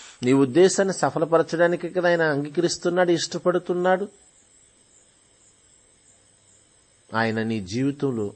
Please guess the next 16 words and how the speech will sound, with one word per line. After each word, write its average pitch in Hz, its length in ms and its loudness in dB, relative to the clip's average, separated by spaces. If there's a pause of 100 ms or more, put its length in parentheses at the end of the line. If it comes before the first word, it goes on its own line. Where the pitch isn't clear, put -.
అటువంటి 113 400 -4
మహత్కార్యములు 156 1040 2
జరిగించడానికి 117 1040 -4 (880)
ఆయన 101 140 -4
ఇష్టపడుతుంటుంటే, 117 1160 -6 (1700)
మరి 98 260 -4
నువ్వు 120 180 -2
ఈరోజు 147 360 2
పొందడానికి 139 680 -4
నువ్వు 110 180 -4
ఎలా 110 200 0
ఉన్నావో 127 300 -4
నాకు 107 240 -6
అర్థం 95 280 -10
కావటం 95 460 -10
లేదు. 85 260 -14